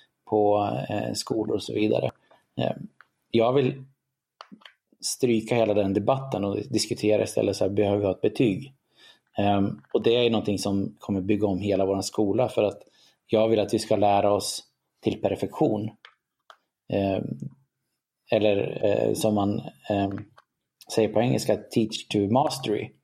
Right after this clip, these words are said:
Det vill säga att det, det handlar inte om hur mycket av ett ämne jag kan, utan snarare jag är på den här nivån av det här ämnet och jag kan upp till den här nivån.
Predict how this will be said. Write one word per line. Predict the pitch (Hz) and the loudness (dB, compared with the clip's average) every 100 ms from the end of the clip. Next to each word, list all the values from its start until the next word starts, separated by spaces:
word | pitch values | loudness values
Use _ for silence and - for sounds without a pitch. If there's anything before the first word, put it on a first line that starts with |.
| _ _ _ _ - _ - | _ _ _ _ -20 _ -6
Det | |
vill | 107 | -4
säga | 107 110 104 | 0 2 2
att | 104 - - | -2 -18 -2
det, | 110 113 | -2 0
det | 110 | 0
handlar | 123 117 135 | 0 2 2
inte | 135 110 | 2 0
om | 101 98 - _ _ _ | -2 -6 -12 _ _ _
hur | - 135 | 0 2
mycket | 131 135 - - 135 | 4 0 -2 -2 0
av | |
ett | 107 107 | 2 0
ämne | 92 98 | -2 -2
jag | 101 | -4
kan, | - 113 127 | -4 -4 -6
utan | - 92 | -8 -6
snarare | 120 104 98 104 104 - - - | -2 0 2 0 -2 -12 -18 0
jag | 110 | 2
är | 104 | 2
på | 107 | 2
den | 110 101 | 0 2
här | 110 | 2
nivån | 107 104 135 131 117 | 2 2 2 2 0
av | 101 | 0
det | |
här | 98 101 | 0 2
ämnet | 104 98 107 - | 0 0 -2 0
och | 104 | -2
jag | 92 | 0
kan | - 107 104 | 0 0 0
upp | 120 - - | -2 -4 -4
till | 101 95 | -4 -4
den | 95 | -6
här | 92 | -4
nivån. | 95 123 156 95 127 | -2 2 2 0 -4